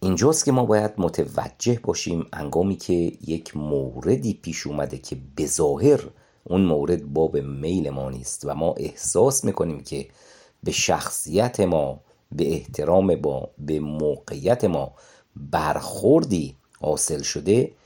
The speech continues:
یک مقدار صبر و تحمل داشته باشیم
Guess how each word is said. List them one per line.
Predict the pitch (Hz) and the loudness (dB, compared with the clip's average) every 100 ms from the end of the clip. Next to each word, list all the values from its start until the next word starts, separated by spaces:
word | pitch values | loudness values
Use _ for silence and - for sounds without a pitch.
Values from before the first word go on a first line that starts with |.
| _ _ 78 | _ _ -8
یک | 78 117 117 | 0 0 0
مقدار | 95 87 80 80 | -2 0 2 0
صبر | 76 - - 76 76 | 0 -6 -4 -4 -4
و | 69 | -6
تحمل | - 69 69 76 | -8 -8 -6 -6
داشته | - - - | -8 -4 0
باشیم | 107 113 110 | 0 0 -2